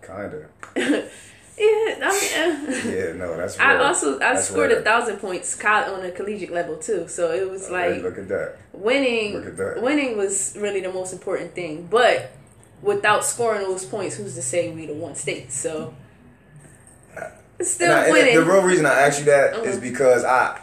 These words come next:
Speaker 1: I, I don't understand why people put so much into the thousand point thing.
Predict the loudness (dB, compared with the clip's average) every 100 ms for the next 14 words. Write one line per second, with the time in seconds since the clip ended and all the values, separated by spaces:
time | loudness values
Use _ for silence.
0 | -10 0 0 2 0 2 2 0 0 -2
1 | -2 -4 -2 -2 0 -2 -4 -10 -12 -10
2 | -8 -6 -8 -6 -6 -8 -14 -20 _ -12
3 | -10 -6 -8 -8 -4 -2 -2 -8 -10 -6
4 | -6 -8 -16 -20